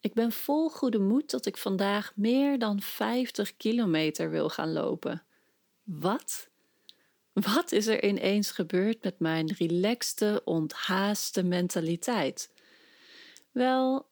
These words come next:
in deze opname vertel ik je wat er de afgelopen vijf dagen voor mij is geshift. Het heeft namelijk iets te maken met de ideeën en inspiratie die tijdens deze klim weer eens enthousiast opkomen borrelen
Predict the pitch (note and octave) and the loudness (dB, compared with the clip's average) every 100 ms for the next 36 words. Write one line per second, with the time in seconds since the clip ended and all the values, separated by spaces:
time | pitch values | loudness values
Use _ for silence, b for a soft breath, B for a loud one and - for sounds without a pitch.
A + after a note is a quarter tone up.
0 | _ A3 G#3+ A3+ C#4 C#4 - - B3 A#3+ | _ 0 2 4 2 2 -2 -2 0 2
1 | A#3 A#3 A3+ A3+ - F3+ - A#3 A#3+ B3+ | 4 4 2 0 -2 -6 0 0 2 0
2 | A#3 G#3 G3+ G3+ F3+ - F#3+ - E3+ E3 | 0 0 -2 -2 -4 -4 -4 -4 -4 -4
3 | F#3+ - F3+ G#3+ - F3 E3+ F3+ F3 - | -6 -2 -2 -2 0 -2 -2 -4 -8 -4
4 | E3 E3 E3 E3 - - - - - F#3+ | -2 -2 -2 -4 -4 -4 -4 -2 0 0
5 | - - - - _ _ _ _ - A3 | -2 -10 -16 -18 _ _ _ _ -6 0
6 | A#3 B3 A#3 A3+ G#3+ F#3+ - G3 F#3 F#3 | 2 2 2 2 0 -4 -4 0 0 2
7 | F#3 F#3 F3 - - - G3 A#3+ B3 - | 0 -2 -4 -4 -4 0 2 4 2 0
8 | G3+ G3 - F#3+ F3 G3+ A3+ - F3 E3+ | -2 -2 -4 -2 0 0 -2 -2 -2 -4
9 | - G#3 B3 A#3 E3 F3 - - F3+ F3+ | -2 0 0 0 0 -2 -4 -4 -2 -2
10 | E3+ E3 D#3+ - F#3 F#3+ - A#3 - - | -2 -2 -4 -2 -2 -2 0 0 -2 -2
11 | G#3+ - - D3+ D#3 D3 E3 D#3+ A#3 | -4 -2 0 0 0 0 0 0 -2